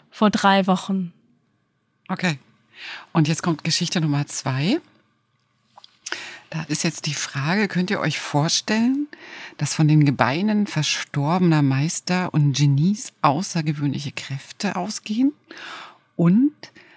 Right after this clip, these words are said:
Speaker 2: dass sie demjenigen, der die Überreste berührt, ebenso brillante Fähigkeiten übertragen.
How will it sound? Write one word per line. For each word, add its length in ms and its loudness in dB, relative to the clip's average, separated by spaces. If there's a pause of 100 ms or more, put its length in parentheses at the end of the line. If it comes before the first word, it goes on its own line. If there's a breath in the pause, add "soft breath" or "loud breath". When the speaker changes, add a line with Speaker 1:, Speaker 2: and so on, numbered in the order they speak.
(360 soft breath)
Speaker 2:
dass 160 0
sie 120 0 (140)
demjenigen, 880 4
der 100 2
die 220 -6
Überreste 560 -2
berührt, 1000 -4 (680)
ebenso 600 2
brillante 580 -2
Fähigkeiten 800 -4
übertragen. 1000 -6